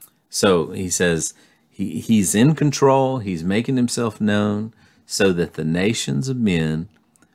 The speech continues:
might seek after him and even find him, uh, because he's not very far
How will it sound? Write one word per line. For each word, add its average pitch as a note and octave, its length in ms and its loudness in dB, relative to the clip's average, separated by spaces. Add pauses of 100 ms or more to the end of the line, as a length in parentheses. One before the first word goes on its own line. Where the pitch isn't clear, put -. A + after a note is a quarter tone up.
(100)
might E2 460 -2
seek F2 400 -4
after D#2 380 -6
him D2+ 480 -8
and G#2+ 220 0
even A#2 400 2
find C3 600 -2
him, D2 320 -10 (800)
uh, D2+ 240 -6
because G2+ 400 0
he's F#2+ 220 -2
not G#2+ 340 2
very F#2 400 0
far C#2+ 540 -10